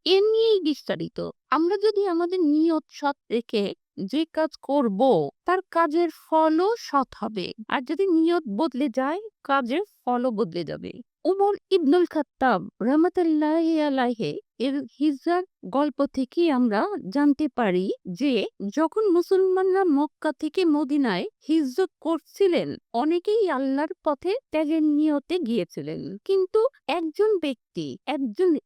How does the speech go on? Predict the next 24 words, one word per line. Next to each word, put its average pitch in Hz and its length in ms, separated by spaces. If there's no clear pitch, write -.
মহিলাকে 370 480
বিয়ে 302 360
করার 392 320
উদ্দেশ্যে 285 800
হিজরত 269 460
করেছিল। 175 500
তখন 370 400
রাসূল 302 360
সাল্লাল্লাহু 302 680
আলাইহি 277 260
ওয়াসাল্লাম 269 480
বলেছিলেন, 254 680
"যার 302 320
হিজরত 339 600
আল্লাহ 311 420
তার 294 200
রাসূলের 320 460
জন্যে, 180 380
তার 311 160
হিজরত 277 580
আল্লাহ 311 420
তার 320 220
রাসূলের 311 500
জন্যই। 214 640